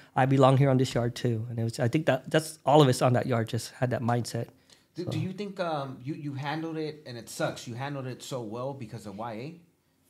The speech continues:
Speaker 2: You shouldn't handle that situation well, but, you know, whatever. You were seasoned
Speaker 1: Yeah.
Speaker 2: at the time, so
Speaker 1: Yeah, I would have to, I would have to say
Speaker 2: You know what
Speaker 1: Y A
Speaker 2: I mean?
Speaker 1: seasoned me to, to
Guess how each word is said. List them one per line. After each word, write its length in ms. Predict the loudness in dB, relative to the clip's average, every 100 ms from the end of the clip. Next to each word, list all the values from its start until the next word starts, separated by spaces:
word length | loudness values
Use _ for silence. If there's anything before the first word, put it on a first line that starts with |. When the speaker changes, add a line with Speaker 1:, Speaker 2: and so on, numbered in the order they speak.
| _ _ _ _
Speaker 2:
You 80 | -12
shouldn't 300 | -6 -4 -2
handle 260 | 0 0 -2
that 160 | -6
situation 500 | -8 -8 -6 -6 -6
well, 240 | -4 -4 -4
but, 280 | -6 -8
you 140 | -10 -10
know, 180 | -10 -12
whatever. 340 | -10 -10 -10
You 160 | -6 -6
were 80 | -6
seasoned 540 | -8 -8 -8 -8 -14 -18 _ _ _ _
Speaker 1:
Yeah. 140 | 0 0
Speaker 2:
at 100 | -2
the 60 |
time, 400 | -6 -10 -10 -12 -14
so 320 | -14 -12 -12 -8
Speaker 1:
Yeah, 220 | 10 12 12
I 40 |
would 120 | 12
have 160 | 10 10
to, 180 | 8 8
I 60 |
would 140 | 8 8
have 80 |
to 80 | 6
say 140 | 4 6
Speaker 2:
You 40 |
know 60 | 10
what 60 |
Speaker 1:
Y 60 | 10
A 40 |
Speaker 2:
I 20 | 10
mean? 80 | 8
Speaker 1:
seasoned 600 | 8 8 10 8 6 6
me 280 | 8 8 6
to, 340 | 4 6 6
to 340 | 4 4 4